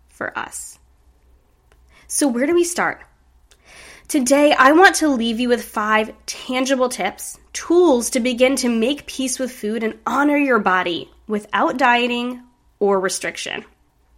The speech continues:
Number one, have your cake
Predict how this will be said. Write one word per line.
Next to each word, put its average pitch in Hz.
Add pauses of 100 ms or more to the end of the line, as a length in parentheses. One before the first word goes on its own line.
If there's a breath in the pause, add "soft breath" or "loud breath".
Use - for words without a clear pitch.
(840)
Number 202
one, 185 (640)
have 226
your 381
cake 320